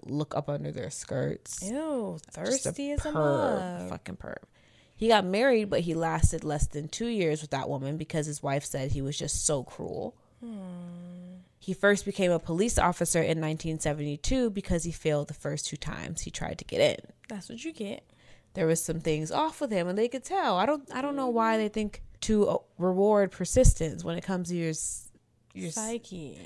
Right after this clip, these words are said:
Speaker 1: your safety and the public safety, 'cause that man is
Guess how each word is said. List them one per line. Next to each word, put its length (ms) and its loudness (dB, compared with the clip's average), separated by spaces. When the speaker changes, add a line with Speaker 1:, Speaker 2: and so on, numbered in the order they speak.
Speaker 1:
your 140 4
safety 600 0
and 80 -2
the 60 -2
public 360 -2
safety, 360 -6
'cause 160 -2
that 160 2
man 200 -2
is 220 -2